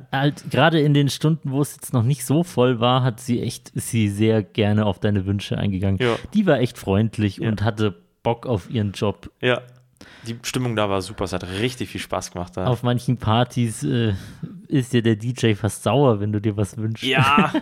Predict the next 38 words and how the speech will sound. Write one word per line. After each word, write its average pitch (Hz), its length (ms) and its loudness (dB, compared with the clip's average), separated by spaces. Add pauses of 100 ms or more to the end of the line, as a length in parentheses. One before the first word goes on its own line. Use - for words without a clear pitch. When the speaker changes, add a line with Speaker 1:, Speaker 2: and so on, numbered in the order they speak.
(100)
Speaker 1:
<laughs> - 180 -8
Speaker 2:
ja. 117 500 0 (500)
Speaker 1:
Also 139 240 0
die, 127 340 0
die 120 180 -2
hatte 117 240 -2
Spaß - 600 -4
und 113 480 -4 (260)
hat - 440 -8
sehr 117 380 -2
gerne 107 300 2
Wünsche 110 360 0
vom 104 200 -6
Publikum - 420 -6
erfüllt. - 480 -8 (220)
Speaker 2:
Vor - 120 0
allem, 127 100 -4
was 120 160 -2
ich 117 120 -6
auch 135 100 -4
sehr 120 220 -4
interessant 127 440 -6
fand, 123 320 -6 (180)
wir 107 280 -2
waren 110 180 0
dann 110 120 -2
auch 107 80 -2
mal 104 100 -4
vor 101 100 -4
der 101 80 -2
Tür 151 160 -4
zum 107 140 -6
Rauchen 156 340 -2 (280)
und 113 440 -6
gab's 104 220 -4
natürlich 113 300 -8
Security 151 800 -2 (120)
und 117 300 -2